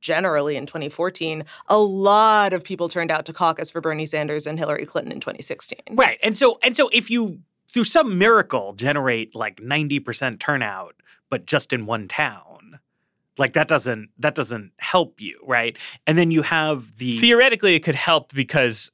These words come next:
Speaker 3: you know, the results are proportional by
Speaker 2: Right.
Speaker 3: each
Speaker 1: Right.
Speaker 3: precinct. So if you win overwhelmingly in one precinct, you get more of the county delegates.
Speaker 2: Right.
Speaker 3: But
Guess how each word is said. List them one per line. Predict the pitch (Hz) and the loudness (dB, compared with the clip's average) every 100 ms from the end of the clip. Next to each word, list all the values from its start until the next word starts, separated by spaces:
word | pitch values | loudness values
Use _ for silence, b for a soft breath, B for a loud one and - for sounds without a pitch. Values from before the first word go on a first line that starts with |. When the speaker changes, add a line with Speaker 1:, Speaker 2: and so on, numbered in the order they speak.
| - | -4
Speaker 3:
you | 127 | 0
know, | 120 | 2
the | 110 | 0
results | 120 117 127 120 | 0 2 2 0
are | |
proportional | - 113 - 127 135 175 170 190 | -6 -12 -4 0 2 2 2 2
by | 165 139 | 2 2
Speaker 2:
Right. | 139 | 2
Speaker 3:
each | 254 - - - 180 | 0 0 -2 -10 -12
Speaker 1:
Right. | - - | -12 -2
Speaker 3:
precinct. | 180 180 214 202 | 0 2 0 -2
So | - 147 | 0 2
if | 123 | 2
you | 135 | 2
win | 147 185 | 2 2
overwhelmingly | 151 131 120 143 143 123 113 107 104 b b b - | 2 2 2 4 4 2 0 0 0 b b b -4
in | 120 110 | -2 2
one | 107 | 0
precinct, | 98 160 139 123 104 | 0 0 0 -2 -2
you | 110 | -4
get | 104 104 | -2 -4
more | 110 110 | -2 -2
of | 101 | -2
the | 95 - - - | -2 -4 -6 -10
county | - 113 98 | -4 -4 -4
delegates. | 92 156 107 107 - 165 | 0 0 0 -8 -8 -2
Speaker 2:
Right. | - | 2
Speaker 3:
But | 127 98 | 2 2